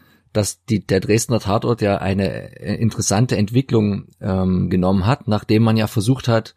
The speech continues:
und das habe ich tatsächlich gelesen, und das hat man ja den ersten beiden vor allen Dingen angemerkt und auch noch den dritten,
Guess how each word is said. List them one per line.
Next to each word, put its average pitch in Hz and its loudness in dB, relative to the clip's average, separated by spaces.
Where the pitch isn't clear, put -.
und 95 -4
das 87 -4
habe 113 0
ich - -8
tatsächlich 117 -2
gelesen, 104 2
und - -4
das 98 -2
hat 107 -2
man 98 2
ja 95 4
den 95 0
ersten 98 -2
beiden 107 2
vor 98 -2
allen 85 0
Dingen 98 0
angemerkt 92 0
und 92 -4
auch 92 -4
noch 107 -2
den 92 -2
dritten, 104 -2